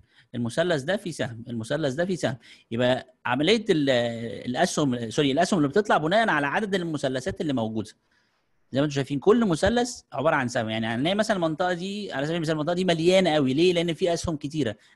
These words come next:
نفس الشيء المنطقه دي مليانه اسهم كتيره. ليه؟ لان في، في مثلثات هنا كتيره. حلو؟ لكن في اماكن تانية زي هنا مثلًا كده العمليه اوسع شويه، فالمثلث هو جايب ال-، جايب ال-، السهم في نص الايه؟ في نص المثلث. تمام كده؟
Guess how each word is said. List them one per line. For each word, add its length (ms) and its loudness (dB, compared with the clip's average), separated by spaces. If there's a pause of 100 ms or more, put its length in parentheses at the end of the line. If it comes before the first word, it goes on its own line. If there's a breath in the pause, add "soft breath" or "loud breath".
نفس 140 -2
الشيء 220 0
المنطقه 260 2
دي 100 2
مليانه 420 2
اسهم 220 -4
كتيره. 320 0
ليه؟ 200 0
لان 180 0
في، 200 -2 (280 loud breath)
في 100 -6
مثلثات 520 0
هنا 120 2
كتيره. 380 -4 (140)
حلو؟ 240 2 (280 loud breath)
لكن 200 2
في 140 2
اماكن 280 2
تانية 220 2
زي 220 2
هنا 200 0
مثلًا 220 -2
كده 240 0
العمليه 320 0
اوسع 300 2
شويه، 300 -2
فالمثلث 1300 -2
هو 100 4
جايب 240 0 (440 loud breath)
ال-، 180 -6
جايب 240 2
ال-، 200 -4 (400)
السهم 420 0
في 120 -10
نص 200 -8
الايه؟ 240 -2
في 140 -10
نص 160 -8
المثلث. 520 -8 (560)
تمام 160 -4
كده؟ 260 -2